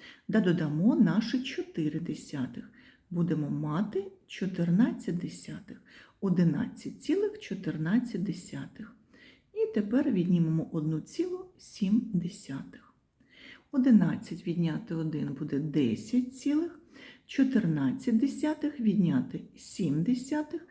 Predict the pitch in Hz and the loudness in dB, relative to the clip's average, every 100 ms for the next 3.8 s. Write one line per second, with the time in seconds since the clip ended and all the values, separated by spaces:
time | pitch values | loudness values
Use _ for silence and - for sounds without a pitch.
0 | - - - _ 185 170 233 349 - - | -20 -20 -20 _ -2 2 2 2 -4 -12
1 | - - 381 427 - _ _ - 220 269 | -14 -10 -10 -12 -16 _ _ 2 4 4
2 | - 151 156 - 233 - _ _ _ - | 2 -4 -8 -10 -16 -16 _ _ _ -20
3 | - _ - 220 202 165 156 151 | -20 _ 0 2 2 2 0 -4